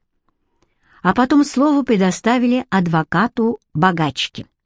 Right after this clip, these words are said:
Невооружённым взглядом видно психическое расстройство, которым страдает эта бедная женщина.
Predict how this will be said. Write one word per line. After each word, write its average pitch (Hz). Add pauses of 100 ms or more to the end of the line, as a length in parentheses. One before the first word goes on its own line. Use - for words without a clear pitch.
(1600)
Невооружённым 294
взглядом 247
видно 240
психическое 262 (100)
расстройство, 240 (480)
которым 190
страдает 202
эта 220
бедная 196
женщина. 175